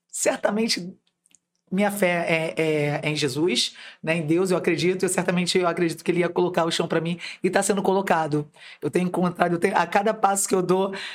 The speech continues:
é, eu não afundo, <laughs> eu encontro algo. Então isso que é fundamental. Mas um ponto importante que eu queria falar sobre essa questão dessa transição, pra mim,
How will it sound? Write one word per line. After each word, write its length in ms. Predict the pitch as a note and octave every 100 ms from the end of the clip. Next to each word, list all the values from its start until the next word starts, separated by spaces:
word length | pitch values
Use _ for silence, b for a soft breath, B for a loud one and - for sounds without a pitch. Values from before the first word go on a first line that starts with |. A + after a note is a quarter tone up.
| B -
é, 280 | F#3 - F#3+
eu 80 |
não 120 | G3 G#3+
afundo, 560 | - F#3+ E3 D#3 E3+ -
<laughs> 120 | B3 A#3
eu 160 | A3
encontro 480 | A3 G#3+ G#3+ G#3 G#3+ -
algo. 560 | G#3 - - - G#3 B B B B
Então 160 | - G#3+
isso 240 | A3 G#3
que 80 | G#3+
é 40 | G#3
fundamental. 560 | G#3 G3+ G3 F#3+ D3+
Mas 220 | G3 A3+ B3
um 100 | G#3
ponto 400 | - A3+ G3+ F#3
importante 500 | F3+ D3 G3+ G3 -
que 60 |
eu 60 | F3 -
queria 160 | E3 E3
falar 180 | E3+ E3
sobre 240 | - E3
essa 160 | D#3+ E3+
questão 420 | E3 - E3+ D#3+ B B B -
dessa 240 | F3 F3+
transição, 560 | F3 F3 D3+ C#3 F#3 F3
pra 180 | - E3
mim, 360 | F3+ F3+ D#3